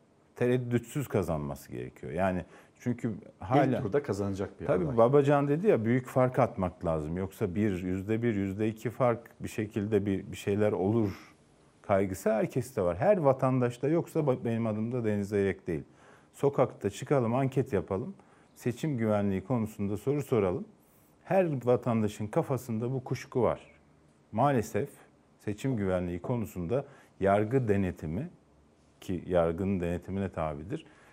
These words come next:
Speaker 1: insanların içine su serpmiyor. Be-, benim böyle bir
Speaker 2: Bir de hakim kararı var son düzenlemede. Deniz abi biraz haber izleyelim mi? Daha
Speaker 1: Olur.
Speaker 2: doğrusu açıklama. Çevre Bakanı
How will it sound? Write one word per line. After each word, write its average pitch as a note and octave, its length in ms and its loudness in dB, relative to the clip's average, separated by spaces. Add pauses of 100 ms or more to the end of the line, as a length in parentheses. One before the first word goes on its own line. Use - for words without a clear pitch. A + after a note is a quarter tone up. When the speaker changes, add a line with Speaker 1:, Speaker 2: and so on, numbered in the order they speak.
(140)
Speaker 1:
insanların A2 580 -2
içine G#2 360 -4
su - 180 -8
serpmiyor. C#2+ 600 -6
Be-, F#2 140 -6 (120)
benim F2+ 280 -8
böyle E2+ 200 -2
bir F#2 160 -8
Speaker 2:
Bir A2+ 80 -2
de A#2+ 40 4
hakim A2+ 360 4
kararı G#2+ 360 4
var B2 200 0
son G2+ 460 0
düzenlemede. F2+ 640 -2 (300)
Deniz C#3+ 180 4
abi D3+ 160 4
biraz C3 220 2
haber C3 180 4
izleyelim C3+ 440 2
mi? C3 160 -4 (240)
Daha A2 120 4
Speaker 1:
Olur. D3 80 0
Speaker 2:
doğrusu A2+ 260 0
açıklama. G2 500 -4 (380)
Çevre B2+ 300 4
Bakanı A2 360 0